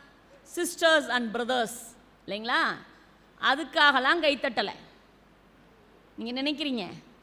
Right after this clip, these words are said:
"sisters and brothers" அப்படிங்கிறதுக்காக எல்லாரும் எந்திரிச்சு நின்னு கைத்தட்டினாங்க. அவருக்கு கொடுக்கிற மரியாதையாக அதை நினைத்தார்கள். அவர் பேசியது உண்மைதான், அதற்கு மரியாதை கிடைத்தது. ஆனா அவர் என்ன பேசினார் என்றால்,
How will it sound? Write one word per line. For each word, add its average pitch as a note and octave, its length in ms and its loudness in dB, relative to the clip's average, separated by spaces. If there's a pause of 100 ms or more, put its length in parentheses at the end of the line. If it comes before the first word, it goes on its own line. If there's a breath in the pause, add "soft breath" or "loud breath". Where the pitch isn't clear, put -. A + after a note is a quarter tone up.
"sisters D4 460 2
and B3 240 -2
brothers" C4+ 280 0 (160)
அப்படிங்கிறதுக்காக C4+ 600 -2
எல்லாரும் D4 360 2
எந்திரிச்சு G#4 580 0
நின்னு E4 160 -2
கைத்தட்டினாங்க. A#3 540 -4 (1080)
அவருக்கு A#3+ 340 -2
கொடுக்கிற D#4 400 2
மரியாதையாக D4 800 6
அதை C#4 160 0
நினைத்தார்கள். A#3+ 640 -10 (1600)
அவர் E4+ 260 6
பேசியது A4 500 4
உண்மைதான், F4+ 600 2
அதற்கு C4 340 -4
மரியாதை F#4 500 6
கிடைத்தது. A#3+ 380 -2
ஆனா D4+ 180 6
அவர் E4 160 2
என்ன F4+ 320 0
பேசினார் D#4 580 2
என்றால், G3+ 600 -2